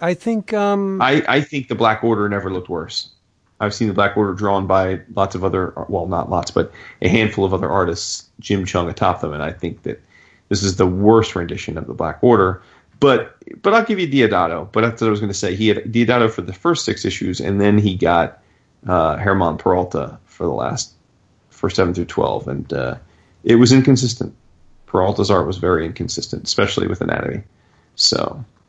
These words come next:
Speaker 2: I think that, uh, Donnie just, just was dealt a few pocket aces there with Jeff Shaw.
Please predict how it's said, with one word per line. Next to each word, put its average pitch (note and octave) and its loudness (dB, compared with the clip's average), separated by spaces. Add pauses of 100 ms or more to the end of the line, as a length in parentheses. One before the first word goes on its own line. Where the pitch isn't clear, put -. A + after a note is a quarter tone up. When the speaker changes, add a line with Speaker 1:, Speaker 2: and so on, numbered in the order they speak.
(1040)
Speaker 2:
I F#2 -2
think F2+ -4
that, - -6
uh, D#2 0 (1300)
Donnie G2+ 4
just, F#2 -6
just - -10 (260)
was F#2+ -4
dealt G2 4
a - -10
few - -12
pocket - -2
aces - -8 (100)
there - -10 (120)
with - -18
Jeff - -12
Shaw. - -10